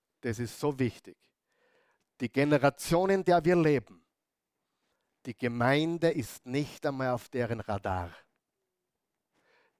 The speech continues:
Die glauben gar nicht, dass die Kirche überhaupt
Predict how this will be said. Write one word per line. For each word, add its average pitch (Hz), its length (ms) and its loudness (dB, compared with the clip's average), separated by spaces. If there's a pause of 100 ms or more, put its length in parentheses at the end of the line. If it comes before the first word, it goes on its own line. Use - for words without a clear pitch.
Die 127 80 -4
glauben 139 600 0
gar 143 240 0
nicht, 151 240 -6
dass 127 160 -8
die 127 120 -12
Kirche 151 640 -4 (120)
überhaupt 143 680 -4